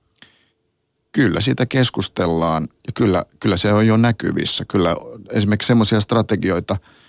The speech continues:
on olemassa, jotka on erittäin pitkälle automatisoituja. Mul-, mulla on, on kollega Pasi Havia, joka luotsaa Quant-nimistä rahastoa ja sen, sen koko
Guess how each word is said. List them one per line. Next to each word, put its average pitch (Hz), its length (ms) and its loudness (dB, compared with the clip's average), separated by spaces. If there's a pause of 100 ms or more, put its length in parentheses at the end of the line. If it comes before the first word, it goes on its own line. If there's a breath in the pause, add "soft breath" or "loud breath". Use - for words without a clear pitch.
(880 soft breath)
on 104 160 -2
olemassa, 101 380 2
jotka 101 220 -2
on 104 60 4
erittäin 101 400 0
pitkälle 104 360 -2
automatisoituja. 90 920 -2
Mul-, 95 240 -4
mulla 95 280 -2
on, 98 100 -2 (140)
on 101 280 -4
kollega 104 440 2
Pasi 107 300 0
Havia, 95 520 2 (240)
joka 101 300 -2 (240)
luotsaa 98 540 0 (440)
Quant-nimistä 101 880 -2 (760)
rahastoa 101 720 -4
ja - 160 -2 (240)
sen, 101 360 2 (140)
sen 104 280 2
koko 104 420 0